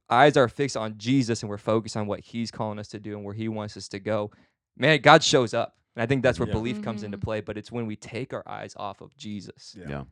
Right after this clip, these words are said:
Speaker 3: Yeah.
Speaker 1: That's when things in the storms and the circumstances can grab a hold of your life. But, but when you can get your eyes fixed on Jesus,
Speaker 4: Mm-hmm.
Speaker 1: that's when I think, um, you got, you start to believe what he's saying when you're in his
Speaker 3: Yeah.
Speaker 1: word, when you're, when you're spending daily prayer with, with God, when you are
Speaker 3: Mm-hmm.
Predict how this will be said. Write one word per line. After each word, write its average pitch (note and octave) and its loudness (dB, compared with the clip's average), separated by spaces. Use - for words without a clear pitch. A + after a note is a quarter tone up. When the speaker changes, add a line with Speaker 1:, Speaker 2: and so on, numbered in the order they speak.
Speaker 3:
Yeah. - -16
Speaker 1:
That's A#2 0
when G#2+ -16
things G2 -18
in A2+ -14
the G#2 -8
storms G2+ -10
and G#2+ -20
the G#2 -18
circumstances - -16
can A#2 -6
grab G#2+ 0
a G2+ -6
hold G#2 -4
of G2 -14
your G2 -12
life. G2 -12
But, G#2 -8
but A#2+ -6
when A#2+ -2
you A#2+ -4
can B2+ -4
get A#2+ -6
your A#2 -4
eyes A2+ -4
fixed B2 -8
on A2 -8
Jesus, A2+ -10
Speaker 4:
Mm-hmm. D#2 -12
Speaker 1:
that's A#2 4
when A#2+ -6
I G#2+ -8
think, G#2 -10
um, - -16
you A2+ -2
got, A2 -6
you - -8
start - -2
to A2 -10
believe A#2 -2
what G#2+ -4
he's F#2 -8
saying - -10
when G#2 -12
you're G#2 -4
in G2+ -2
his G2 -6
Speaker 3:
Yeah. C#3+ -6
Speaker 1:
word, - -10
when G2 -16
you're, G2 -10
when A#2 -6
you're G2+ -8
spending A#2 -8
daily G#2 -8
prayer G2 -12
with, G#2 -12
with G#2+ -14
God, G2+ -2
when A2 -14
you A2+ -10
are G#2+ -4
Speaker 3:
Mm-hmm. G2+ -12